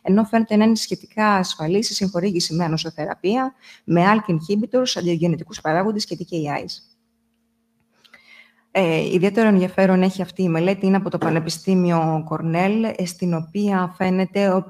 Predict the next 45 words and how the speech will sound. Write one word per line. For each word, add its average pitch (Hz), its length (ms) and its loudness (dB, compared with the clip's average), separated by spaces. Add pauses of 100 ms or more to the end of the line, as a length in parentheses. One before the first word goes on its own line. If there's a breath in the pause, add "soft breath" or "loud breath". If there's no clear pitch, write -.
πώς 214 400 0
η 175 100 0
ακτινοθεραπεία 165 720 -2
θα 196 100 -6
μπορούσε 175 360 -4
να 185 160 2
δράσει 180 340 0
σαν 180 200 -2
ένα 190 220 2
in 190 60 4
situ 185 420 -2
εμβόλιο 175 400 2
για 180 100 0
τον 170 120 -2
καρκίνο. 156 500 0 (340 loud breath)
Ακτινοβολώντας 170 720 0
δηλαδή 175 320 0
τα 175 100 -8
κύτταρα 175 320 -2
του 165 100 -2
αρχικού 185 440 -4
όγκου 185 180 0
και - 80 -12
του 170 100 -2
μικροπεριβάλλοντος 165 1300 -2
του, 214 180 -2 (280 loud breath)
μπορεί 185 320 4
σε - 140 -6
κάποιους - 400 -8
ασθενείς 156 460 -2
να 185 100 -6
προκύψει 180 500 -6
μια 202 240 4
ανοσιακή 175 480 -2
απάντηση 196 560 -4
παρόμοια 196 400 2
με 175 180 2
αυτή 196 400 0 (240 loud breath)
του 190 80 0
εμβολιασμού, 165 760 4
να 165 120 0
δημιουργηθούν 165 520 2
δηλαδή 190 320 0
κύτταρα 190 420 -4
μνήμης, 180 580 0